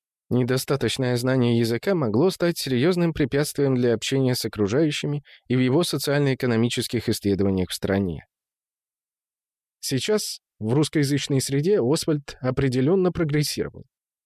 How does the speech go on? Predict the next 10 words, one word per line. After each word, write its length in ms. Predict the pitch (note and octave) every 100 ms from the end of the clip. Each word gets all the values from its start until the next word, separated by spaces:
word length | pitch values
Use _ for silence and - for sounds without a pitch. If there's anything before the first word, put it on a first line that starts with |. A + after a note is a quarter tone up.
| _
На 140 | - C3+
первом 360 | D#3 D3+ C#3+
этапе 280 | C#3 C#3+ C3
газеты 520 | B2 C3 B2+ F3 -
стали 360 | A2 - C#3+ C#3
для 160 | B2 B2+
американца 840 | B2 A#2+ - D3 C#3 - C3+ C3+
легкодоступным 880 | B2 C3 - C3 B2 - D#3 - B2+
источником 520 | - D3+ - C3+ C3+
информации 680 | A#2 A#2+ A#2+ F3 - E3+ E3